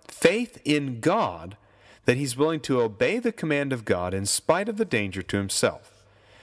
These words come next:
So he begins his interpretation by saying who that first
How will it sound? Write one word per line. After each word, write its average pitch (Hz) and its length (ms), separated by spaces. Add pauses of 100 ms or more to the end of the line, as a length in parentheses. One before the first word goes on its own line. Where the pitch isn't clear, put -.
(480)
So 147 160
he 147 40
begins 151 440
his 202 120
interpretation 151 760
by 113 120
saying 117 340
who 139 240
that 123 260
first - 560